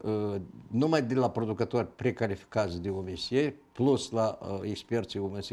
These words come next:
sunt supravegherea experților independenți angajați de unicef și, eh, toate achitările, toate cheltuielile se efectuează prin secția de aprovizionare unicef.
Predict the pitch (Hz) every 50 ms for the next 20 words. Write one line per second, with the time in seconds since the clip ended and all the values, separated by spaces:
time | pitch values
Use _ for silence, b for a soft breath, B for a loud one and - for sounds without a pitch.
0 | 101 90 - 117 117 104 - - - _ - 98 107 98 104 95 92 98 110 107
1 | 92 98 92 80 - - - 110 101 - - 104 101 101 98 - - - 107 113
2 | 101 95 95 - - 101 95 90 95 98 90 85 - 98 90 90 92 85 95 98
3 | 87 80 78 82 80 80 82 80 80 - - 151 160 156 - B B B B B
4 | B B B B B B - - - - 139 139 135 131 123 - - 113 113 110
5 | 110 107 104 104 104 101 98 95 95 92 92 92 87 90 87 - 143 147 - -
6 | 135 123 107 - - - - 143 143 117 120 117 95 - 110 113 113 - - -
7 | 104 92 - - 101 107 110 117 110 104 95 - - 98 90 - 92 - - 104
8 | 107 107 101 - - - 92 90 - - 110 107 - - 95 78 90 82 - -
9 | 92 82 78 85 87 90 90 80 87 85 87 87 82 - - 85 82